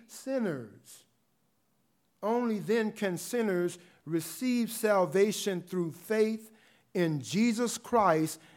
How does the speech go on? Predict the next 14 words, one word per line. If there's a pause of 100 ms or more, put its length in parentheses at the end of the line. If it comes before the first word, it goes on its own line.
(120)
and
be
rescued
from
sin, (440)
death, (120)
and
hell. (1700)
And
so, (1120)
what
has
to
happen?